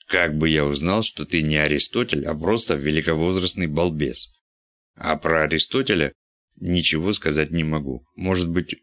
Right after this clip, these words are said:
он ноги у мухи считал под мухой, а может, считать не умел». «Нет, парни, вы меня режьте,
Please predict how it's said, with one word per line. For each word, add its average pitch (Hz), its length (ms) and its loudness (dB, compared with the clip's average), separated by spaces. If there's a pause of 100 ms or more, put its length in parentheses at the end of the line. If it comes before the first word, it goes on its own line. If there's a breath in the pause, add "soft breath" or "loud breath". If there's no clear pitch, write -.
он 82 380 0
ноги 80 400 2
у 90 120 -2
мухи 98 360 2
считал 82 440 2
под 92 200 0
мухой, 76 400 0
а 85 120 0
может, 104 300 0
считать - 540 -4
не 71 80 -8
умел». 69 360 -6 (800)
«Нет, 82 340 -4
парни, 71 440 -2 (220)
вы 82 280 0
меня 78 360 0
режьте, - 480 -2